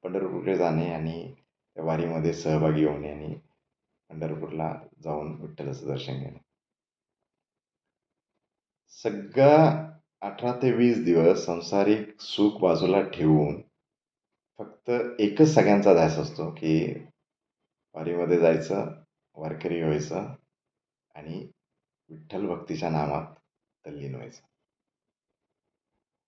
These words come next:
आता मोबाईलच्या आणि मीडियाच्या युगात आपण पाच मिनिटं मोबाईलशिवाय जगू शकत नाही. अशा वातावरणामध्ये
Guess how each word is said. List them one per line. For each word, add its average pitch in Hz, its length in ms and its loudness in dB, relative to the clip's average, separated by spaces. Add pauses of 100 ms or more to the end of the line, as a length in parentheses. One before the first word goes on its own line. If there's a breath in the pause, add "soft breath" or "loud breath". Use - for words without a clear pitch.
(100)
आता - 200 0
मोबाईलच्या 135 640 8
आणि 139 120 8
मीडियाच्या 127 500 10
युगात 120 260 12
आपण 117 440 6
पाच 113 400 0
मिनिटं 107 420 2
मोबाईलशिवाय 101 540 6
जगू 92 260 8
शकत 80 340 2
नाही. 78 180 2
अशा 90 480 8
वातावरणामध्ये 76 1160 4